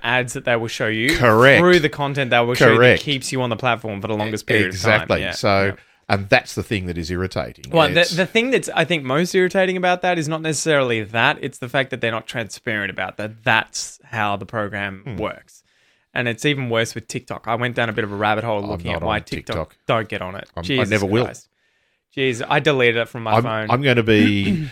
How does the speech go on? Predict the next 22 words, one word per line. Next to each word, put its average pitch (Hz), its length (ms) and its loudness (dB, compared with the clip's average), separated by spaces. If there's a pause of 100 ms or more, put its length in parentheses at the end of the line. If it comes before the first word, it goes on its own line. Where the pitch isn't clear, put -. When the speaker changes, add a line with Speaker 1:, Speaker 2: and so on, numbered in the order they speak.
Speaker 1:
<clears throat> - 100 -20
Speaker 2:
one 110 240 4
of 104 180 0
the 98 380 2
last 107 340 0
Speaker 1:
Ugh. 127 60 -6
Speaker 2:
human 104 280 -2
beings 98 300 0
on 95 140 0
earth 90 280 -2
that 92 120 -6
has 92 340 -2
not, 92 380 -6
uh, 90 240 -6
neither 95 540 -2 (280)
a 95 140 -2
TikTok - 540 -2
nor 90 160 0
a - 20 -4
Twitter 113 340 2
Speaker 1:
<laughs> 92 40 8
Speaker 2:
account. - 460 4